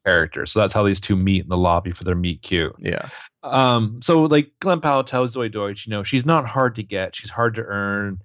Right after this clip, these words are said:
Speaker 1: She tells him that, like, he displayed a total lack of character when it mattered. And I was, like, so thankful for that. Um, that he has the romantic and sexual personality of a seventh grader. And he kinda gets it that, like,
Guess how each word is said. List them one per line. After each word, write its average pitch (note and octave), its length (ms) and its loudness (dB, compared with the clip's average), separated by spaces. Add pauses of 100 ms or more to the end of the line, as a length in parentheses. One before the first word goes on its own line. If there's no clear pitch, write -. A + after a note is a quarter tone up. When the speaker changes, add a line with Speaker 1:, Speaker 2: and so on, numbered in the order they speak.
(420)
Speaker 1:
She - 180 0
tells D#3+ 320 4
him D3+ 200 4
that, B2 80 2
like, G#2+ 200 -2
he B2+ 120 -6
displayed A#2 440 -4
a G#2+ 200 -10
total B2 600 0
lack G2 300 -4
of A2 140 -6
character G#2 520 -2
when G2 160 -2
it G2 160 -10
mattered. F#2 560 0
And A2+ 60 0
I G#2 60 2
was, G#2 120 2
like, G#2 120 -2
so D#3+ 180 2
thankful G2+ 380 -4
for G#2+ 140 -6
that. F2 440 0 (560)
Um, G#2+ 220 2
that A#2+ 120 6
he B2 100 8
has A#2+ 120 4
the A#2+ 140 2
romantic A2 560 0
and G#2 120 -4
sexual A2+ 500 -4
personality G#2+ 500 -2
of - 80 -8
a - 60 -14
seventh F#2+ 500 -6
grader. G#2 560 2 (360)
And D3+ 100 6
he E3+ 60 6
kinda G3+ 220 4
gets D#3 220 2
it B2+ 100 -8
that, A#2 220 -8
like, A#2 220 -4